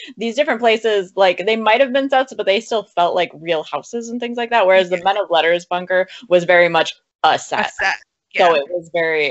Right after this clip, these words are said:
Speaker 1: it was a very different feel. And that's when they kind of moved
Speaker 2: Yeah.
Speaker 1: into a different feel. I really liked that scene that we totally talked over, 'cause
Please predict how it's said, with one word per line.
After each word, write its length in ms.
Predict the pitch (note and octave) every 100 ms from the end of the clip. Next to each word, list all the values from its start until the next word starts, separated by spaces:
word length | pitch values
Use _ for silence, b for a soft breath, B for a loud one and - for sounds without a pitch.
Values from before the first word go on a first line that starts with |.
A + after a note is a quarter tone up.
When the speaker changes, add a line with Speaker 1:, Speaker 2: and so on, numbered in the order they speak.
| -
Speaker 1:
it 100 | D3
was 180 | E3+
a 60 | D#3+
very 240 | D3+ D3+ C#3+
different 400 | C#3 - C#3 -
feel. 420 | D3 - F#2+ F2+ E3+
And 80 | E3
that's 200 | D#3 -
when 140 | D#3
they 80 | C#3+
kind 200 | - C#3+
of 60 | C3+
moved 260 | C#3 C3
Speaker 2:
Yeah. 60 | -
Speaker 1:
into 120 | -
a 60 | -
different 280 | - - B3+
feel. 220 | - F3+ _ _ _ -
I 60 |
really 300 | A#3 C4+ C4
liked 400 | G#3 G3 - -
that 200 | G#3 F3+
scene 180 | F#3 F#3
that 120 | F3+
we 140 | E3 F3+
totally 460 | - F#3 E3+ F3+
talked 280 | F#3 F3 F3
over, 460 | E3 E3 F3+ F#3+ F#3 _ _ _ _ _ _ _ _
'cause 760 | - G3 F3 E3+ D#3 - -